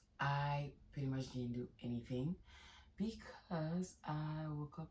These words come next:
with a migraine. Well, I didn't wake, no. I went to bed, and then at night I was like, I could feel some pressure in my hair. So I was like, Oh God. I already knew I was about to have a migraine.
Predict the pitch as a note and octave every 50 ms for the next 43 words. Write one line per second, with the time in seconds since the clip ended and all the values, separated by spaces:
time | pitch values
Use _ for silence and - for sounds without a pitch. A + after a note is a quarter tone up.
0 | - - D3 C#3 C#3 C3+ B2+ B2 B2+ C3+ C3+ D3 D#3+ F3 F3+ F#3 F3+ - D#3 D#3
1 | D3+ C#3+ - - D#3 E3 E3 C#3+ B2+ B2 B2 - - - - - - - - G#2
2 | - - - - - - - - - - - - - - - - D3+ D#3 D#3+ F3+
3 | F#3+ F#3 - F3+ D3 C#3 C3 C3 C#3 D#3 F3 F3+ - - - - - - - -
4 | - D3+ C#3 C3 C#3 C3+ C3+ C3 - - B2+ C3 C#3 C#3+ - C#3 C3 B2+ B2 C3+
5 | B2+ - - B2+ - C3+ - - C3 C3 C3+ B2+ A#2+ A#2+ - B2 A#2+ A#2+ - C3
6 | B2+ B2 B2 A#2+ A#2+ A#2+ B2 B2+ B2+ D#3 G3+ - - - - - - - - -
7 | - - - - - - - - - - - - C3 C3 B2+ B2 B2 - - B2+
8 | B2+ B2 B2 A#2 - A2+ G#2+ G2+ - - - - - - - - - - - -
9 | - - - - - - F#3+ - - _ - - - - - - - - - -
10 | A#2 A#2+ B2 B2+ B2 A#2+ A#2 A#2 A2+ A2+ A2+ A2 A2 A2 A2 A2 G#2+ G#2+ G2+ G#2+
11 | G#2+ G#2+ G#2+ G#2+ G#2 G2+ G2+ G2+ G2+ G2+ G2